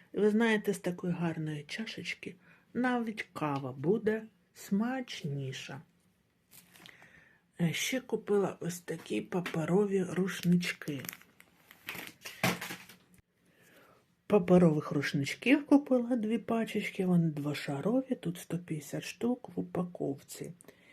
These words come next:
Я витираю ним обличчя, очі, коли змиваю косметику. Е, і я вже давно відмовилась, е, від рушників махрових, махрових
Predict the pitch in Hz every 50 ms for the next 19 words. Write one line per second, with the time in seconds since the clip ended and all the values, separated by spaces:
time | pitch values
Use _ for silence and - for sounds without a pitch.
0 | - - - - - - - _ _ - - 226 254 269 254 202 185 180 185 190
1 | 185 180 175 165 165 160 165 151 143 143 139 143 170 220 269 277 277 - - -
2 | 254 247 240 233 - - 233 254 254 - - 220 208 - 226 226 220 214 208 202
3 | 208 214 202 202 202 202 202 196 - - 180 - - 190 190 190 180 175 175 180
4 | - 180 180 180 185 180 - - _ - - _ _ _ _ - - 175 175 170
5 | 160 165 165 165 165 - - _ - 208 202 202 202 208 196 190 180 175 175 170
6 | 165 180 180 202 233 262 269 269 247 208 185 175 180 196 208 202 202 196 190 190
7 | 190 180 175 - - - - - - _ - - 156 147 147 143 147 160 160 170
8 | 170 175 - - - - _ - _ _ _ _ - - - - 175 175 175 175
9 | - - 165 175 175 - 220 220 233 220 - - - - 170 175 175 175 175 175
10 | 180 175 170 147 143 - - - - - 147 139 139 - - 143 151 156 165 180
11 | 180 175 175 - - 175 160 139 131 123